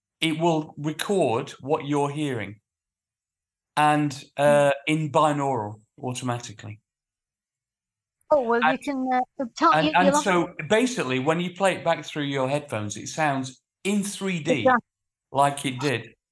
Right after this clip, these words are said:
Speaker 1: And they cost about seventy quid or something, these headphones.
Speaker 2: So what are they called? Roland bin-
Speaker 1: Uh, they, I can't remember the code name for 'em, but if you put,
Speaker 2: Oh,
Speaker 1: um,
Speaker 2: in-ear.
Speaker 1: Roland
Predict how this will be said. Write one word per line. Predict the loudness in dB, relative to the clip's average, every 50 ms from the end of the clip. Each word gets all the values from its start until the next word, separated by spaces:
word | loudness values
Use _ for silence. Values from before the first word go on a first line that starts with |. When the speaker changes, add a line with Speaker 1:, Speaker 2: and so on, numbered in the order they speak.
| _ _ _ _ _ _ _
Speaker 1:
And | -2 0 0
they | 0 2
cost | 2 2 0 0 0
about | 0 2 2 2 0
seventy | -2 -4 -4 -4 -4 -6 -8
quid | -8 -6 -6 -6 -6
or | -6
something, | -8 -8 -10 -10 -10 -10 -12 -12 -10
these | -10 -10 -10 -10 -12
headphones. | -12 -14 -14 -16 -18 -18 -18 -18 -20 _ _ _ _ _ _ _ _ _ _ 4
Speaker 2:
So | 6
what | 6 6
are | 6
they | 6 4
called? | 4 6 4 4 4 4 4 6
Roland | 6 6 6 6 4 4 2 2 0 -2 -6 -4 _ 4
bin- | 4 6 6 4
Speaker 1:
Uh, | 2 2 4 4
they, | 4 6
I | 6 4 4
can't | 4 4 4 4 6
remember | 4 4 4 2 2 2
the | 0 0 -2 -2 0
code | 2 2 2 0 -2
name | -4 -4 -2 -4 -4 -6
for | -6 -4 -4
'em, | -4 -4 0
but | 2 2 0 0 -2 -10 -20 _ _ _ -4
if | -4 -2 -2 -2
you | -4 -4
put, | -2 2 4 4 4 6
Speaker 2:
Oh, | 6 4 4 2 0 -4 -8 -6 -2
Speaker 1:
um, | 0 0 0 -2 -4 -2 2
Speaker 2:
in-ear. | 6 6
Speaker 1:
Roland | 8 8 8 6 6 4 4 2 0 -4 -6